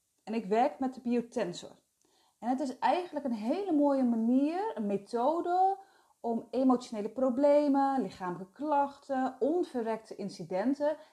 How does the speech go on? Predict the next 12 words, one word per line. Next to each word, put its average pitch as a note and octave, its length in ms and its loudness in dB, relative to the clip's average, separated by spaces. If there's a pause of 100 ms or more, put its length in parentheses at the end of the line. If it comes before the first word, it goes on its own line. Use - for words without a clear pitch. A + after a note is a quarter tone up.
(120)
en B3 220 -2
trauma's C4+ 640 2
op A3+ 120 -14
een G#3+ 180 -12
hele C#4 600 -2 (280)
vriendelijke, C#4 1000 2 (880)
zachte G3+ 720 0
manier B3 600 4
definitief B3+ 720 2 (120)
op A#3 180 -6
te A#3 160 -4
lossen. F3+ 460 -2